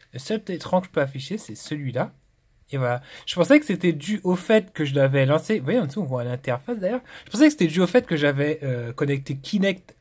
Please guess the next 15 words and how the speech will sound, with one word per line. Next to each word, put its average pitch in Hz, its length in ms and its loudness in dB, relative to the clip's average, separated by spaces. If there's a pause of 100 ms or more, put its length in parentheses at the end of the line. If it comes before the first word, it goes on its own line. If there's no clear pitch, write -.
à 135 80 -8
la 131 140 0
console. 233 400 0 (440)
Mais 135 120 -6
apparemment, 151 800 0
non, 185 320 0
c'est 139 220 -6
juste 208 420 -4
que... 220 340 0
Euh, 123 460 -2 (1040)
c'est - 180 -12
juste 202 380 -8
un 151 120 -2
bug, 156 460 0
euh, 120 540 -4